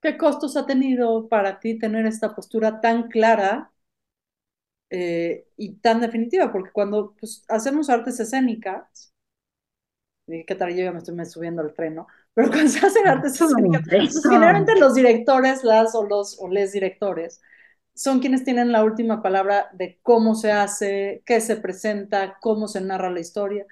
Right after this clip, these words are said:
Speaker 1: ¿Qué costos ha tenido para ti usar tu corporalidad y tu de-,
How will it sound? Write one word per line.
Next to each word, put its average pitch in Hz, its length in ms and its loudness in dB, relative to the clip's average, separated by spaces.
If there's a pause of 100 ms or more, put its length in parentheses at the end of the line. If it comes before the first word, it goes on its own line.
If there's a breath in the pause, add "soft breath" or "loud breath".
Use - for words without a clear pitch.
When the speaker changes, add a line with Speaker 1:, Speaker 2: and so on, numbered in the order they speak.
(1040)
Speaker 1:
¿Qué 311 180 -2
costos 302 320 -2
ha 254 100 -4
tenido 247 320 -2
para 196 240 -2
ti 247 340 -4
usar 233 480 0 (360)
tu 240 160 -2
corporalidad 220 800 0
y 226 140 -8
tu 214 140 -4
de-, 214 180 -4